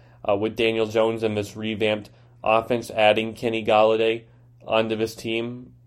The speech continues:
to improve this? How will they look? Then after that, they play the Packers. Aaron Rodgers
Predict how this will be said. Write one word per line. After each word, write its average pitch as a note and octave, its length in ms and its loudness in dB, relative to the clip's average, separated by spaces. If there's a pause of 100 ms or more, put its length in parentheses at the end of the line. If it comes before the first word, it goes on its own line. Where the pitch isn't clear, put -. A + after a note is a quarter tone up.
(420)
to A#2 160 -2
improve A2 520 0
this? A#2 440 0 (640)
How G#2 160 6
will G#2 160 0
they G#2+ 180 2
look? A#2+ 320 0 (540)
Then C3+ 240 4
after C3+ 340 4
that, B2+ 320 6
they C3 140 0
play B2+ 280 2
the A2+ 200 4
Packers. D3 760 4 (380)
Aaron C#3+ 420 8
Rodgers D3+ 760 8